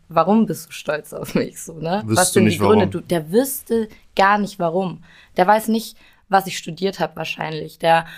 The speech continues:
Speaker 1: weiß nicht, was ich für eine Krankheit habe, wann ich krank und wann ich gesund bin. Der weiß nicht, wer meine Freunde sind, wa-, wie ich lebe.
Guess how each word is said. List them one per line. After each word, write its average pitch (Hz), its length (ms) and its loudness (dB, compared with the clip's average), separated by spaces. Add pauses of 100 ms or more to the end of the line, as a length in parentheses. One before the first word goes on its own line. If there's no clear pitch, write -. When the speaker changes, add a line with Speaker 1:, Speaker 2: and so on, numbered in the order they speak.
(140)
Speaker 1:
weiß 185 220 2
nicht, 202 180 -2
was 185 140 -2
ich - 100 -12
für - 80 -6
eine 180 120 -2
Krankheit 180 580 0
habe, 160 320 -2
wann 180 160 4
ich - 260 -10
krank 180 260 0
und 170 120 -2
wann 170 160 -2
ich - 100 -18
gesund 185 380 -4
bin. 151 180 -6
Der 165 120 -4
weiß 170 240 -4
nicht, 180 240 -6 (460)
wer 165 340 2
meine 175 280 0
Freunde 190 520 0
sind, 156 580 -12 (240)
wa-, 165 220 2
wie 160 420 -4
ich - 120 -10
lebe. 196 680 0